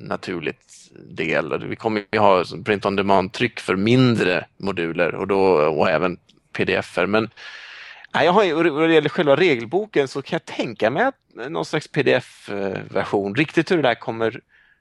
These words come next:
gå till, eh, har vi faktiskt inte riktigt bestämt. Själv ville jag det där som, ja, det är väl bland annat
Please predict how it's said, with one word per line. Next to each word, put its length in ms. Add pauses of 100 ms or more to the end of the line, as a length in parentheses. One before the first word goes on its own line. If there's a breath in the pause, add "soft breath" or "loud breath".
(300 soft breath)
gå 120
till, 480 (600)
eh, 720 (200)
har 140
vi 80
faktiskt 440
inte 260
riktigt 600
bestämt. 460
Själv 220
ville 240
jag 140
det 60
där 320
som, 560
ja, 80
det 180
är 40
väl 220
bland 160
annat 260